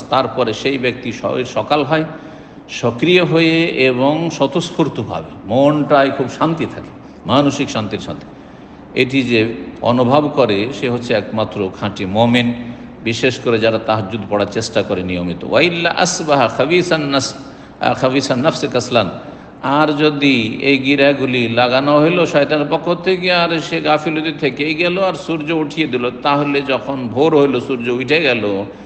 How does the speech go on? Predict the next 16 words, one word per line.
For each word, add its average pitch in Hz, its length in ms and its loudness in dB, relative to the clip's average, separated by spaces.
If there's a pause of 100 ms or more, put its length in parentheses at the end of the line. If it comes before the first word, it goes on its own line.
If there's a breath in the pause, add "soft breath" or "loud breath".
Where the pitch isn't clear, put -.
(560 loud breath)
তার, 147 760 2
আহ, 113 200 2
আত্মাটি 135 960 0
নোংরা 165 480 2
হয়ে 131 180 2
গেল, 98 200 -4
খাবিস 135 480 0
হয়ে 98 140 0
গেল, 80 160 -6 (240)
কাসলান, 135 840 2
এবং 113 200 -6 (100)
অলস 180 500 2
হয়ে 117 100 -2
উঠল, 87 280 -8 (400)
অলস। 117 220 -6 (1120)
সকালে 107 440 0